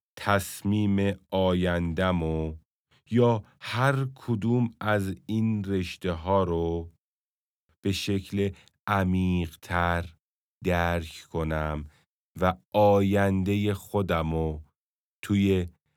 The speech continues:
هر کدوم از این رشته‌ها ببینم.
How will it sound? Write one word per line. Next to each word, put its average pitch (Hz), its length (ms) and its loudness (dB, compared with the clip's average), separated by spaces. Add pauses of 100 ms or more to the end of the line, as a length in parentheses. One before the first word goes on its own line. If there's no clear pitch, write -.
(120)
هر 156 480 0
کدوم 127 720 0
از 98 360 -2
این 107 440 -2
رشته‌ها 85 960 -4 (720)
ببینم. 78 640 0